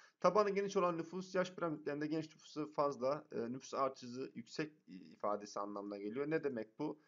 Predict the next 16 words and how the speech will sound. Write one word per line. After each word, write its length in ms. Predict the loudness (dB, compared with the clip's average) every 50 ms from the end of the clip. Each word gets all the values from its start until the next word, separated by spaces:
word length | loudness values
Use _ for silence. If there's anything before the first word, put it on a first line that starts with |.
| _ _ _ _ -14
Şuradaki 800 | -10 -4 0 2 4 4 4 4 4 4 4 4 2 2 -4 _ _ _ _
taban 400 | 0 0 4 4 2 2 2 2
var 140 | 2 4 4
ya 140 | 4 4
arkadaşlar, 520 | 4 2 0 -4 -4 -4 -4 -2 -2 -2 -2
bakın 260 | -2 -4 -4 -6 -6
bunun 180 | -4 -4 -6 -6
tabanı 500 | -2 -2 0 0 0 -2 -2 -4 -6 -8 _ _ _ _ _ 6
daralmış. 560 | 8 8 10 10 8 6 4 2 -6 -2 2
Yani 380 | 6 6 6 6 4 0 -4 -6 _ _ _ _
şuraya 460 | -16 -12 -6 -4 0 4 6 6 6
göre 240 | 6 6 4 6 6
arkadaşlar, 640 | 6 6 4 2 -2 -6 -6 -6 -4 -2 0 0 0
şu 220 | -2 -4 -10 -6
genişliğe 520 | -4 -4 -2 -2 -2 -4 -2 -2 0 0 0
göre 420 | 2 0 0 2 2 0 0 -4